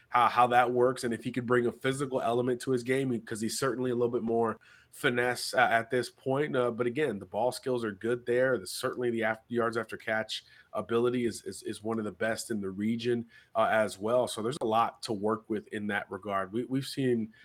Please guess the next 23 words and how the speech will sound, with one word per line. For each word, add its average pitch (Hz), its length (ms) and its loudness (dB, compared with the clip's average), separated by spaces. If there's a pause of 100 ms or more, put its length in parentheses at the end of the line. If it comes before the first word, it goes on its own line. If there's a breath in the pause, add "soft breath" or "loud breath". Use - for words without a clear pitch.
(220 soft breath)
uh, 104 120 2
programs, 117 1040 2
you 113 240 -4
know, 101 140 0
put 175 340 0
this 143 220 -2
thing 131 200 0
together 110 460 0
with 104 160 -4
a 101 40 -8
guy 107 260 0
who 110 140 -6
has 101 200 -4
less 104 300 -6
traits - 640 -4 (360 soft breath)
than 110 220 0
Billups. 92 400 -6
So 101 240 0
it's, 101 140 -4
it's - 180 -8
not 131 180 2
something, 113 560 -2
you 107 100 -2